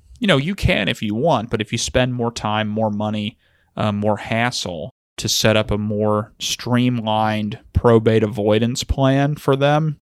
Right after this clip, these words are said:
eh, you have to decide if you're willing to deal with the hassle to make their in-house counsel's life easier after you pass away. Now, Ben, obviously, if they're getting part of it and your family's getting money too,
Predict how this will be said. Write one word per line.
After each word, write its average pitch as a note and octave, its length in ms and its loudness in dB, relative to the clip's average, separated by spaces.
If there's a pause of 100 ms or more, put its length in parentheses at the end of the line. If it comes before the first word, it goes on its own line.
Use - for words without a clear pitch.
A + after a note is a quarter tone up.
(320)
eh, F3 280 4
you E3 200 4
have D#3 200 6
to - 100 -8
decide B2 480 4
if A#2 160 -2
you're A#2 240 2
willing A2+ 380 2
to A2 120 -10
deal A2 300 -2
with G#2 180 -4
the A2 60 -6
hassle G#2+ 640 -2
to - 140 -4
make G#2 380 -4
their G#2 240 -2
in-house G2+ 400 -4
counsel's - 600 -8
life - 280 -6
easier - 600 -10
after - 300 -8
you G2 100 -6
pass - 380 -6
away. G1+ 380 -8 (340)
Now, B2 280 2 (540)
Ben, A2 300 2
obviously, A2 580 0
if - 240 -4 (460)
they're A2+ 120 0
getting F2 320 -4
part A2+ 300 4
of D#3+ 100 2
it F3+ 160 2
and A#2 140 -4
your G#2 100 -6
family's G#2 720 -4
getting G#2 320 -2
money F#2+ 280 -4
too, - 480 0